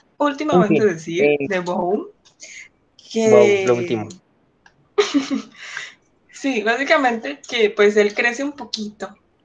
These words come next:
Speaker 1: poquito. Quiero darle algo positivo, lo estás apaleando, literalmente. <laughs> Lo estás apedreando, entonces voy a,
Speaker 2: Lo
Speaker 1: voy
Speaker 2: cual
Speaker 1: a
Speaker 2: es triste
Speaker 1: curarle
Speaker 2: porque
Speaker 1: alguna
Speaker 2: no
Speaker 1: de
Speaker 2: lo
Speaker 1: tus
Speaker 2: odio.
Speaker 1: heridas.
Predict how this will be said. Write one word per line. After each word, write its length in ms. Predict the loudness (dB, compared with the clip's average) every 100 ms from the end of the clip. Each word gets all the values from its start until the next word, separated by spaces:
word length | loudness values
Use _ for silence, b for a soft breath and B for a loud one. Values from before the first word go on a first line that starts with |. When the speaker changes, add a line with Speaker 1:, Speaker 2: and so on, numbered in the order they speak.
| _ _
Speaker 1:
poquito. 380 | -20 -20 -14 -2
Quiero 240 | 2 4
darle 240 | 4 6 4
algo 220 | 4 0
positivo, 580 | 0 -4 -10 -14 -14 -4
lo 100 | -4
estás 280 | -2 -4 -4
apaleando, 600 | -6 -4 -4 -6 -8 -10
literalmente. 920 | -10 -10 -8 -8 -8 -12 -10 -10 -10 -12
<laughs> 720 | -12 -10 -12 -14 _ _ _
Lo 100 | 0 0
estás 260 | 0 0
apedreando, 800 | 0 2 0 2 -2 -2 -4 -4 -4
entonces 540 | -4 -6 -8 -6 -6
voy 180 | -4 4
a, 120 | 4
Speaker 2:
Lo 80 | 6
Speaker 1:
voy 140 | 6
Speaker 2:
cual 40 | 6
Speaker 1:
a 60 |
Speaker 2:
es 80 | 6
triste 340 | 4 4 2
Speaker 1:
curarle 60 | 2
Speaker 2:
porque 300 | 2 4 2
Speaker 1:
alguna 220 | 4 4
Speaker 2:
no 20 |
Speaker 1:
de 80 | 4
Speaker 2:
lo 40 | 4
Speaker 1:
tus 180 | 4
Speaker 2:
odio. 0 |
Speaker 1:
heridas. 420 | 2 0 -6 -8